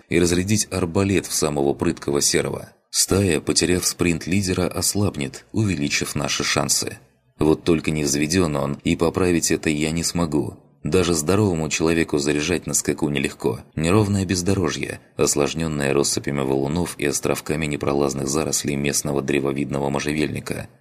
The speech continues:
превращало нашу гонку в рискованный аттракцион. Меня то подбрасывало вверх,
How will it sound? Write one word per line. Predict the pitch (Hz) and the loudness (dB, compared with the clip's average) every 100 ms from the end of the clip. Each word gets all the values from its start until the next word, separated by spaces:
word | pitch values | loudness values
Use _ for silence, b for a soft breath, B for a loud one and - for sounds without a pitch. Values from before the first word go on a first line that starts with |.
| - | -2
превращало | 78 73 80 - 98 92 | 2 2 2 2 0 0
нашу | 87 - 78 | 0 0 0
гонку | 90 101 - | 0 0 2
в | 73 | 0
рискованный | 73 - - 82 76 76 - | 2 0 2 0 0 -2 -4
аттракцион. | 76 78 - - 76 71 - - _ _ - | -2 -2 -2 0 0 -2 -8 -12 _ _ -2
Меня | 82 107 | 2 4
то | 117 101 | 2 2
подбрасывало | 101 87 95 87 76 71 69 | 0 0 2 2 4 4 2
вверх, | 67 87 87 - | 2 0 0 -6